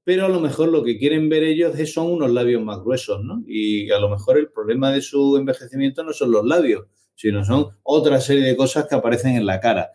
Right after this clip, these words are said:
descolgamientos, surcos, pérdida de volumen, etcétera. Y estos pacientes vienen a comprar unos labios, es decir, yo quiero tener unos labios más gruesos cuando a lo mejor ese es el problema menor que ellos tienen en la cara,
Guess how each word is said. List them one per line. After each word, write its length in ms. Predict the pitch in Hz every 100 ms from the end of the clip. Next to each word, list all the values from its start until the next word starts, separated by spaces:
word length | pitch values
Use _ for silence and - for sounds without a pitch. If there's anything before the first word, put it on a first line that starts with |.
| _ -
descolgamientos, 920 | 104 107 107 101 104 107 104 107 104
surcos, 440 | 110 107 - 104 -
pérdida 300 | 101 101 104
de 60 |
volumen, 480 | 104 107 110 113 113
etcétera. 480 | 104 160 160 - - _ - _
Y 80 | 160
estos 200 | 175 202
pacientes 440 | 190 185 190 180 165
vienen 300 | 185 196 -
a 160 | 156 -
comprar 480 | - 120 - - 185
unos 260 | 147 123
labios, 400 | 110 95 - - -
es 100 | 139
decir, 220 | 110 101
yo 160 | 160 160
quiero 400 | 196 202 196 _ _
tener 280 | - 147 185
unos 240 | 190 160 151
labios 260 | 170 180
más 160 | 160 147
gruesos 360 | 165 175 185
cuando 240 | - 139 120
a 40 |
lo 80 | 117
mejor 300 | 113 104 170
ese 220 | 180 190
es 40 | 180
el 120 | 180
problema 480 | 175 170 180 185 190
menor 480 | 139 117 180 202 -
que 100 | 123
ellos 220 | 143 143
tienen 300 | 156 151 151
en 100 | 147
la 120 | 143
cara, 280 | 170 180